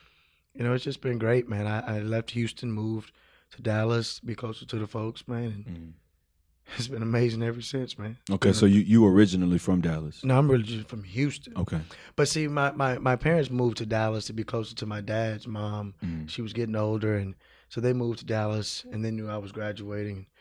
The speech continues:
Speaker 1: They wanted to be closer to his family. So, you know, when I finished college,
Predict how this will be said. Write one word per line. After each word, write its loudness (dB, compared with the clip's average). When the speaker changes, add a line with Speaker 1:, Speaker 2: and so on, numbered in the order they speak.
Speaker 1:
They -8
wanted -4
to -10
be -4
closer -8
to -6
his -2
family. -6
So, -8
you -6
know, 0
when -2
I -2
finished -4
college, -2